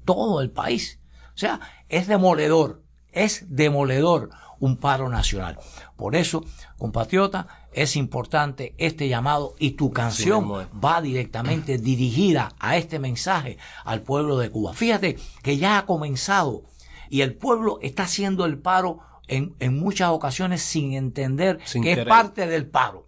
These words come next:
Speaker 2: Así
Speaker 1: Mira,
Speaker 2: mismo es.
Speaker 1: el régimen está desesperado porque tiene un, do-, varios problemas fundamentales. El primero, no encuentra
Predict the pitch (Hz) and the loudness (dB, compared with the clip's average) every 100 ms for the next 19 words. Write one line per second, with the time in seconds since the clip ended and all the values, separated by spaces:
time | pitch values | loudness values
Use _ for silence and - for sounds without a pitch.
0 | 101 98 - 123 208 104 98 90 - - | -14 -12 -4 0 2 0 -4 -8 -16 -14
1 | - 143 165 226 214 196 175 135 - 202 | -2 -2 0 2 2 2 0 -2 2 2
2 | 185 - 156 - 147 143 190 190 180 - | 2 0 -2 -2 0 2 4 4 0 -4
3 | - - 151 135 147 135 190 202 190 185 | -14 0 0 0 -4 -2 2 2 0 0
4 | 208 214 220 - 120 196 127 175 226 220 | 2 2 2 -2 2 2 4 4 4 2
5 | - 165 156 170 185 160 131 127 117 - | -2 -2 0 0 0 -2 -2 -4 -4 -8
6 | 85 - - 156 160 160 151 80 - - | -10 -8 0 0 2 2 0 -2 -14 -20
7 | - - - 127 196 226 196 175 196 220 | -20 -12 -2 4 6 6 4 0 2 2
8 | 214 208 190 - - | 2 2 0 0 -10